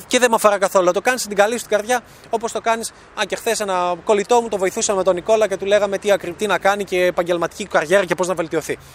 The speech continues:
Το κάναμε τελείως αγνά, δεν τον έχει γνωρίσει καν από κοντά, από εμένα ακούει και λέει, «Γιατί όχι, ας το βοηθήσουμε το παιδί». Αγνά, ωραία, σωστά.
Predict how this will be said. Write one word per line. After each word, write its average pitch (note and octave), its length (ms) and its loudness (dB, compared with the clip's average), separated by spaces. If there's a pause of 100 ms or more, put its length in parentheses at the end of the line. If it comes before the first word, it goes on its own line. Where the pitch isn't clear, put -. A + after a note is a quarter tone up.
(120)
Το G#3+ 100 2
κάναμε A3+ 280 2
τελείως G#3 280 0
αγνά, A3 340 2
δεν G#3 100 2
τον A3 100 2
έχει A3 100 0
γνωρίσει G#3 360 -2
καν G#3+ 180 2
από D#3+ 120 -4
κοντά, E3+ 240 2
από G3+ 160 0
εμένα F3+ 240 -2
ακούει A#3 240 -4 (240)
και - 100 -10
λέει, A#3 100 0
«Γιατί A3 200 0
όχι, G#3+ 140 2
ας F#3 60 -2
το G3 80 0
βοηθήσουμε F#3 360 -4
το E3+ 60 -4
παιδί». D#3 280 0 (340)
Αγνά, G3 440 2 (220)
ωραία, G3+ 400 4 (160)
σωστά. D#3 460 2